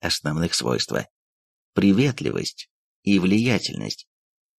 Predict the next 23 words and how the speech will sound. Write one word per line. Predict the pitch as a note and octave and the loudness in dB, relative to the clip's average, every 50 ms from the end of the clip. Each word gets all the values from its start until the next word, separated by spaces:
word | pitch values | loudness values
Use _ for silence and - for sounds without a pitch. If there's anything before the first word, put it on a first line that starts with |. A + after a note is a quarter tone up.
| _ _ _ _ _ _ | _ _ _ _ _ _
Эти | - A2+ G#2+ - A#2 | 2 2 4 4 4
две | G#2 G#2+ A2 A2 | 4 6 6 6
главные | G2 G2+ G#2+ A2 G#2+ G2 G2+ G2+ G2+ G2 | 6 6 4 4 4 4 4 4 4 4
черты | F#2+ - G2+ F#2+ E2 - A2 G#2 | 4 2 0 0 0 2 2 4
можно | G2 G2 G2 F#2+ D#2+ - F2+ F#2 | 4 4 4 2 2 0 0 0
ещё | F2+ E2+ - - E2+ F2 E2+ E2 | 2 0 0 0 0 2 0 0
подразделить | - - F2 E2 F2 F2+ F2 D2 F#2 A#2+ E3 F3 - - - - - - | 0 0 0 2 2 0 2 2 2 0 0 0 -2 -6 -10 -12 -14 -10
на | - B1+ D2 D#2 | -8 -6 -6 -6
частные | - - - C#2+ - - - B1+ A1+ G#1+ G#1+ | -4 -4 -6 -6 -6 -6 -8 -8 -8 -8 -6
характерные | - C#2+ C#2+ - - - F2 E2+ D#2+ C#2+ F2+ G#2+ | -2 -2 -4 -2 -2 -4 -4 -2 -2 -2 -4 -4
свойства, | A2 - F#3+ G3+ F#3+ - - - | -2 -2 0 0 0 0 -2 -4
такие | - - - - - C#3 B2 | -4 -4 -4 -4 -4 -4 -4
как, | - - B2 A#2+ A#2 - _ _ _ _ _ _ _ _ _ _ _ _ _ _ _ _ | -2 0 0 0 0 -2 _ _ _ _ _ _ _ _ _ _ _ _ _ _ _ _
например, | E2+ G2+ G2+ - - A2 G#2 G#2+ A2 A2 G#2 F#2 E2+ - - _ _ | -2 0 0 2 2 2 4 4 4 4 4 2 2 -4 -10 _ _
эффект | - A2 G2 - - A2 A2 G2+ - _ _ | -4 -4 -4 -2 -2 -2 -2 -2 -2 _ _
присутствия | - A2 G#2+ - - F2 D2+ - - B1 A#1+ A#1+ A1+ - A2+ - _ _ | -2 -2 -2 0 -2 -2 -2 -2 -4 -4 -4 -4 -4 -8 -12 -20 _ _
и | - G#2+ | -4 -4
хороший | - - F#2+ F#2 G2+ F#2+ - - - G2 | -2 -2 0 0 2 0 0 0 0 0
раппорт, | G2+ G#2+ G#2+ G2 - _ - - - - _ _ _ _ _ _ _ _ _ _ _ _ | 0 0 -2 -2 -4 _ -8 -8 -8 -12 _ _ _ _ _ _ _ _ _ _ _ _
доверительный | E2+ F#2 E2+ F#2 F2 F2+ E2 - D2 D2 D#2+ D2+ | 0 2 2 2 2 0 -2 -2 -4 -6 -6 -6
контакт | - - F#2 F#2+ - - G#1+ - - - _ _ _ _ _ _ _ _ _ _ | -4 -4 -4 -4 -4 -6 -8 -8 -10 -18 _ _ _ _ _ _ _ _ _ _
с | _ - | _ -4
окружающими. | F#3+ - F3 E3 D3+ F#2 E2 A#1+ G#1+ - - - - A#1 - - | -2 0 2 0 2 2 0 -2 -4 -4 -8 -10 -10 -12 -14 -16